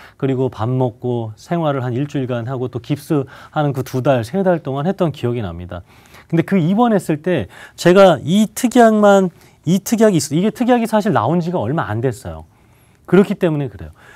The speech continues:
이 특약이 있었더라면 이 특약으로 해서 혜택을 당연히 볼 수가 있었다라는 거죠.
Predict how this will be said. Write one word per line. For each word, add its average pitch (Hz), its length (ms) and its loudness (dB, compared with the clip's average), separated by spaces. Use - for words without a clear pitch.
이 180 140 2
특약이 220 420 4
있었더라면 147 800 0
이 180 140 0
특약으로 190 580 2
해서 165 360 0
혜택을 160 480 -4
당연히 120 460 -6
볼 131 200 -2
수가 131 220 -6
있었다라는 110 580 -8
거죠. 90 220 -14